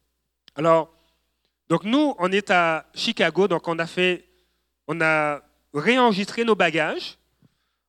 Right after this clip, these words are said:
On les a, on est allé chez Air Canada. Air Canada nous a enregistré nos bagages. On est parti de Québec, on est allé à Montréal.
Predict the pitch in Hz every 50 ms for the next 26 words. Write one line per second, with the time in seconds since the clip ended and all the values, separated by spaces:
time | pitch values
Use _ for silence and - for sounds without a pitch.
0 | _ _ 135 151 156 151 143 170 160 160 160 160 160 156 143 - _ _ _ _
1 | _ _ _ _ _ _ _ - 160 165 156 - 180 165 185 202 - - 180 180
2 | 175 180 - - 196 190 180 170 151 143 139 - - _ _ _ _ _ _ _
3 | _ _ _ _ _ _ _ _ _ _ _ _ _ _ 160 180 185 - 202 185
4 | 180 175 165 180 180 185 190 180 170 - 170 160 156 156 156 151 147 123 - -
5 | _ _ _ _ _ _ _ _ _ - 143 151 147 156 160 - - 185 185 180
6 | 175 175 160 156 160 165 180 165 165 160 160 - - 175 156 - - - 214 180
7 | 185 170 - 180 151 160 165 165 - 165 156 156 - 160 156 170 175 180 180 175
8 | 170 160 160 151 147 143 147 180 240